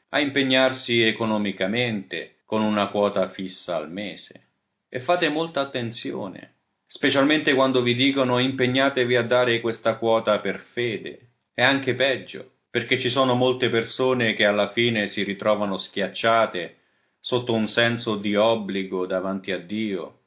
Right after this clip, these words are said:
a causa dell'impegno che hanno preso, e in definitiva la cosa diventa un gioco pesante per loro. Non è dal Signore.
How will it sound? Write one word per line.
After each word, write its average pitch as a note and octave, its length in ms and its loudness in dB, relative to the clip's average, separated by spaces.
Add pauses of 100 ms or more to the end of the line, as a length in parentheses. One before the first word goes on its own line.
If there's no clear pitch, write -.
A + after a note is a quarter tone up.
(240)
a G#2 160 2
causa A#2 400 2
dell'impegno G2+ 840 -2
che F#2 140 -6
hanno F2+ 260 -6
preso, G#2 640 -8 (320)
e A2 140 0
in A2+ 100 2
definitiva G#2+ 1160 0
la G#2 120 2
cosa A2+ 360 2
diventa G2 500 0
un F#2+ 160 -2
gioco F#2+ 340 -4
pesante F2 760 -6
per D#2 240 -14
loro. D#2 500 -16 (440)
Non C#3 200 -2
è D3+ 140 0
dal E2+ 240 -4
Signore. D#2+ 680 -16